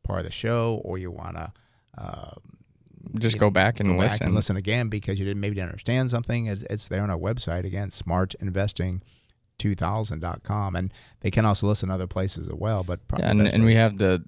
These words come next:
Speaker 2: the links to different places on our website. If you like to listen on Apple, Spotify, whatever it may
Speaker 1: Yeah.
Speaker 2: be, uh, the, the links are all listed on our website there.
Speaker 1: Yeah.
Speaker 2: So,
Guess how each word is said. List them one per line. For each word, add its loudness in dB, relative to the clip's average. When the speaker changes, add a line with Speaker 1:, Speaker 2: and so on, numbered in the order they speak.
Speaker 2:
the 2
links 4
to -6
different 0
places 4
on 6
our 6
website. 2
If -2
you 6
like 6
to 0
listen 2
on 4
Apple, 4
Spotify, 4
whatever 6
it 0
may 2
Speaker 1:
Yeah. 4
Speaker 2:
be, 4
uh, 2
the, -2
the 2
links 2
are 2
all 2
listed -2
on 0
our -2
website -6
there. -4
Speaker 1:
Yeah. -6
Speaker 2:
So, 0